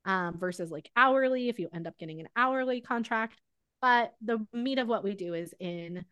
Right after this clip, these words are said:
writing resumes, understanding the best ways to answer interview questions. We've got a ton of companies that we've researched and we have their careers pages that are listed.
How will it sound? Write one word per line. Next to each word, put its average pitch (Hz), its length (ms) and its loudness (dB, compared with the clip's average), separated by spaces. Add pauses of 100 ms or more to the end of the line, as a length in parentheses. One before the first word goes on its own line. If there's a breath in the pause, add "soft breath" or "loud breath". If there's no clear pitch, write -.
(300)
writing 220 340 2
resumes, 196 680 0 (140)
understanding 208 680 -2
the 185 100 -6
best 180 380 -8
ways 180 280 -4
to 185 120 -10
answer 170 320 -10
interview 214 360 -2
questions. 170 580 -8
We've 175 240 -6
got 160 400 -4
a 170 80 -10
ton 214 340 -4
of 208 140 -2
companies 233 520 -4
that - 140 -6
we've 196 200 -4
researched 185 540 -6
and 180 120 -8
we 170 80 -10
have 165 140 -12
their 170 100 -12
careers 202 460 -4
pages 202 480 -2
that 196 180 -4 (140)
are 202 120 -2
listed. 190 520 -2